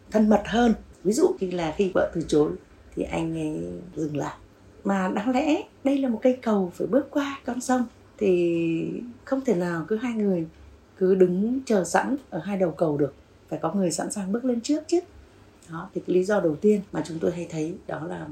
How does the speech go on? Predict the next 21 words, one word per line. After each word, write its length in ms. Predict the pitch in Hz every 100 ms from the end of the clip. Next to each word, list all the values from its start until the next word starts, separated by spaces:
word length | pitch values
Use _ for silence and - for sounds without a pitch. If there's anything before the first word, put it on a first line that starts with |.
| - - -
chồng 220 | 175 147
hoặc 140 | 135 -
vợ 220 | 185 185 -
cảm 180 | 147 131
giác 180 | -
bị 80 | 190 -
tổn 140 | 139 120
thương, 260 | 190 196 - - - -
có 100 | 170
thể 100 | 170
ngay 140 | 175 233
trước 80 | 294
đám 140 | - 196
cưới, 240 | - 175 180 - - -
hay 120 | 185 190
có 60 |
thể 120 | 185
trước 160 | 135 254 -
đấy, 200 | 165 -
hay 120 | -
là 140 | 175